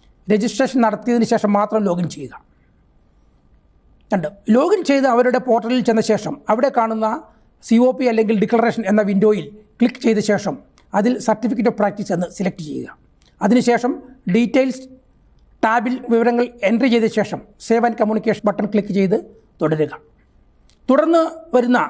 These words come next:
ക്വസ്റ്റനെയർ എന്ന ടാബിൽ ഉള്ള ചോദ്യങ്ങൾ വായിച്ച ശേഷം ആപ്ലിക്കബിൾ ആയതുകൊണ്ട് എങ്കിൽ മാത്രം യെസ് ബട്ടൺ അമർത്തി വിവരങ്ങൾ നൽകണം.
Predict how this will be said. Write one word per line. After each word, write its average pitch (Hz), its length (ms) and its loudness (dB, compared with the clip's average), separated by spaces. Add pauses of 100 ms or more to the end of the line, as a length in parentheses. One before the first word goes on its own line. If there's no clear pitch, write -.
(300)
ക്വസ്റ്റനെയർ 294 440 2 (100)
എന്ന 240 140 2 (100)
ടാബിൽ 220 280 0 (540)
ഉള്ള 247 120 4 (100)
ചോദ്യങ്ങൾ 233 420 2
വായിച്ച 226 240 0 (100)
ശേഷം 196 240 -2 (400)
ആപ്ലിക്കബിൾ 294 460 0 (340)
ആയതുകൊണ്ട് 285 480 2 (100)
എങ്കിൽ 233 180 4 (100)
മാത്രം 202 260 0 (360)
യെസ് 254 220 0
ബട്ടൺ 233 240 0 (180)
അമർത്തി 208 300 0 (100)
വിവരങ്ങൾ 208 320 2 (380)
നൽകണം. 160 320 0